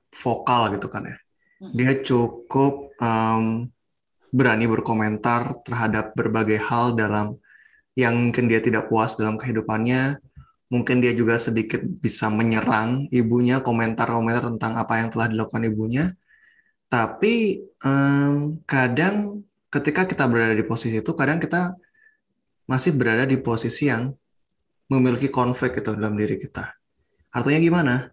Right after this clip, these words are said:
Speaker 1: Ketika kita sebagai seorang anak, kadang secara nggak sadar kita masih memiliki ibaratnya, em, ketakutan ketika kita berusaha untuk menentang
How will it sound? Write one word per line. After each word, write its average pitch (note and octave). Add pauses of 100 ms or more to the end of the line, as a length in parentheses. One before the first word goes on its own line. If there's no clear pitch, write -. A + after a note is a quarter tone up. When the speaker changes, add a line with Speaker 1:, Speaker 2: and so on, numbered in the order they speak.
(680)
Speaker 1:
Ketika D3+
kita C3
sebagai A2+
seorang A2+
anak, A2 (1120)
kadang D3+
secara C3+
nggak A#2+
sadar B2+
kita E3
masih B2+
memiliki C3 (640)
ibaratnya, C3 (160)
em, C3
ketakutan C#3+ (560)
ketika C#3
kita C3+
berusaha A#2
untuk A2
menentang A#2+